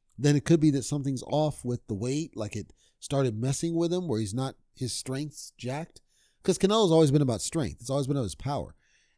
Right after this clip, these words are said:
And the Saunders fight took place before this most recent go up at one seventy-five. So again, it, there's all sorts of possibilities as to why we saw what we saw. At the end of the day, I wasn't, again, surprised. I figured it would go the distance.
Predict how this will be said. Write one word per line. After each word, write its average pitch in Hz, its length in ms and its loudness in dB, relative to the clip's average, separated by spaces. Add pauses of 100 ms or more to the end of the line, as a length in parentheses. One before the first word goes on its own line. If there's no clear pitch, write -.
(100)
And 151 240 2
the 127 100 0
Saunders 190 480 -2
fight 131 360 -6
took - 260 -10
place 151 400 -2
before 151 600 2
this 120 340 -4 (340)
most 123 280 -2
recent 120 400 -4
go 123 160 -2
up 120 140 -6
at 107 80 -4
one 104 120 -6
seventy-five. 90 800 -4
So 107 280 -4 (600)
again, 139 480 2
it, 120 220 -4 (200)
there's 139 240 0
all 160 140 2
sorts 160 200 -6
of - 60 -12
possibilities 131 580 2
as 110 140 -4
to - 80 -6
why 113 200 -2
we 123 120 -2
saw 120 200 -2
what 113 120 -2
we 113 80 -4
saw. 123 420 -2 (800)
At 143 180 -4
the 165 140 10
end 196 80 10
of 175 100 6
the 147 60 0
day, 160 340 4
I 151 160 4
wasn't, 156 320 4 (100)
again, 127 280 2
surprised. 107 640 -2
I 101 60 -6
figured 131 260 0
it 151 40 4
would 147 100 -2
go 156 100 6
the 156 100 0
distance. 117 500 -4